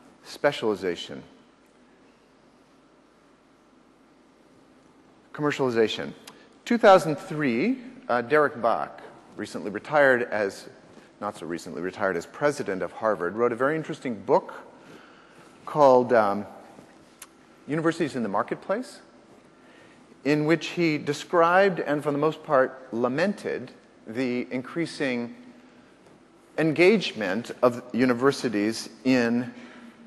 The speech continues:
profit making. So he pointed to the following trends.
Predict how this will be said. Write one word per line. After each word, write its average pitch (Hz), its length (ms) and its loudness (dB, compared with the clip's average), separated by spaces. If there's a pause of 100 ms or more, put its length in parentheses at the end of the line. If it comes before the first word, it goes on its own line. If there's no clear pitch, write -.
(140)
profit 175 460 -2
making. 87 420 -8 (1600)
So 160 280 8
he 156 280 4
pointed 139 640 0
to 117 360 0
the 113 80 -2
following 107 640 2
trends. 101 640 -4